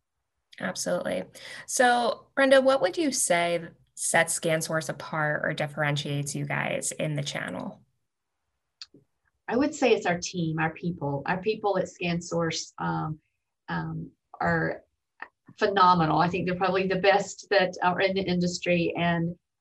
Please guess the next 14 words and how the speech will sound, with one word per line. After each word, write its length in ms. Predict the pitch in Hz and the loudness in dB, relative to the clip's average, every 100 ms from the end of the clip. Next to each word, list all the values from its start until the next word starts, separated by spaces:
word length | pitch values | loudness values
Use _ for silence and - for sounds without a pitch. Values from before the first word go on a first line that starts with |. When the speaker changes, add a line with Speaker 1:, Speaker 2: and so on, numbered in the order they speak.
| _ | _
Speaker 2:
um, 380 | 185 170 165 165 170 175 | 4 4 2 0 -2 2
they 260 | 196 202 240 | 6 8 8
actually 480 | 202 190 - 196 175 | 6 2 -2 -4 2
have 200 | 180 175 _ _ | 2 0 _ _
really, 360 | 180 190 185 185 | -6 -2 0 0
really 260 | 170 170 170 | 0 0 0
strong 420 | - 165 165 160 | -2 -2 0 0
relationships. 960 | 160 151 160 - 139 - 131 147 - - _ _ _ | -2 -2 -4 -4 -6 -6 -6 -6 -12 -20 _ _ _
And 120 | 180 185 | -4 -4
so, 380 | - 190 185 | 2 4 4
you 280 | 180 180 208 | 4 2 2
know, 240 | 208 190 185 | 4 4 2
when 200 | 170 165 | 0 0
tough 240 | 190 | -2